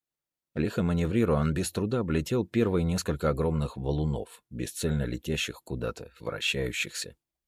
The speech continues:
Рыская из стороны в сторону, Ракот направился туда, где, по мнению Юджина, должна была находиться база тагов, на которой в плену томился Джейхем. Ракот летел на огромной скорости,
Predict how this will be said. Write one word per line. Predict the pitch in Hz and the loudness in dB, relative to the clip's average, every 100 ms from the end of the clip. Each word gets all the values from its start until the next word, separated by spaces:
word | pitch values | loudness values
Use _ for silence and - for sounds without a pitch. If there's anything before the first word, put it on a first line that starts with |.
| _ _ _ _ _ | _ _ _ _ _
Рыская | - 67 71 76 | -2 0 2 0
из | 69 | 0
стороны | 73 71 71 | 2 2 2
в | - | 0
сторону, | - 85 69 62 | 0 2 2 0
Ракот | 65 - 101 | 0 -2 -2
направился | 80 104 92 82 - 73 | 0 2 2 2 0 -2
туда, | 73 69 113 | -2 0 0
где, | 80 73 | 0 0
по | 69 | 2
мнению | 76 78 65 64 | 2 2 0 0
Юджина, | 67 95 120 | -2 0 0
должна | 107 73 69 107 | 2 0 0 -2
была | 90 80 | 0 0
находиться | 80 - 67 67 - 73 | 0 -2 -4 -4 -4 -2
база | 69 67 76 | -2 0 -2
тагов, | - - - - - _ _ _ _ _ | -4 -8 -8 -12 -16 _ _ _ _ _
на | 80 | -2
которой | 73 69 82 78 | 0 0 0 0
в | - | -2
плену | 71 65 67 - | -2 -2 -2 -2
томился | 69 58 57 - 60 | -2 -4 -6 -8 -6
Джейхем. | 64 71 - - - - _ _ _ _ _ _ _ _ - | -6 -6 -6 -10 -18 -20 _ _ _ _ _ _ _ _ -2
Ракот | 71 71 104 | 0 2 2
летел | 90 87 95 | 2 4 4
на | 90 | 4
огромной | 85 90 85 | 4 4 4
скорости, | 82 - - - - | 2 2 2 -2 -10